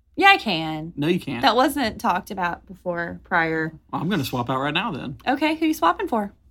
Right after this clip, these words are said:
Speaker 2: I have only eyes for you.
Speaker 1: Oh, shut up.
Speaker 2: Yeah.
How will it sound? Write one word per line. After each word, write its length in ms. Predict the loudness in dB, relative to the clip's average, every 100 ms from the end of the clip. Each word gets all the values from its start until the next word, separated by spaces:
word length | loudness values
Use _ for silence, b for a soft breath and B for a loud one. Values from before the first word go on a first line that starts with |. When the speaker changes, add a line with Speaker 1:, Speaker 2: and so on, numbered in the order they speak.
| _ -18 -6
Speaker 2:
I 60 |
have 180 | -2 0
only 300 | 0 0 0
eyes 300 | 0 0 -2
for 160 | -4 -4
you. 320 | -4 -4 -8 _ -6
Speaker 1:
Oh, 240 | -6 -6
shut 340 | -8 -8 -10
up. 280 | -12 -16 -18 -18
Speaker 2:
Yeah. 340 | -8 -6 -4